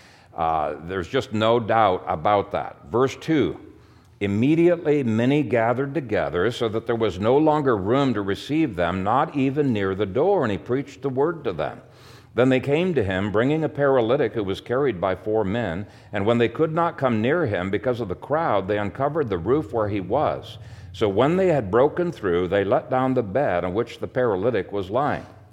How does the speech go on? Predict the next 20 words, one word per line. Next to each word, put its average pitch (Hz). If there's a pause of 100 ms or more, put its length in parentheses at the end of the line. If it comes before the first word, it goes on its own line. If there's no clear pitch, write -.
(480)
That 117
puts 190
a 113
whole 190
new 180
spin 180
on 110
this 127
story. 175 (260)
It's 139
Peter's 160
own 147
house 127
that 107
they 127
tore 143
the 120
<laughs> 147
roof -
up -